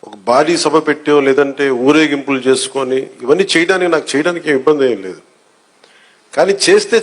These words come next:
చాలా విలువైన మీకోసం పనిచేసే సమయం పోతుంది. పైగా నేను తీసుకున్నవి చాలా కీలకమైన శాఖలు, పంచాయతీరాజ్ శాఖ, అటవీ శా-, అటవీ పర్యావరణ శాఖ,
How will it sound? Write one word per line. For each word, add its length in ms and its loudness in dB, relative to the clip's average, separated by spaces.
చాలా 140 2
విలువైన 800 2
మీకోసం 440 0
పనిచేసే 520 -2
సమయం 420 0
పోతుంది. 340 -4
పైగా 200 2
నేను 160 0
తీసుకున్నవి 560 0
చాలా 100 -2
కీలకమైన 460 -2
శాఖలు, 380 -2
పంచాయతీరాజ్ 680 0
శాఖ, 340 -8
అటవీ 340 0
శా-, 280 0
అటవీ 300 0
పర్యావరణ 540 2
శాఖ, 340 -4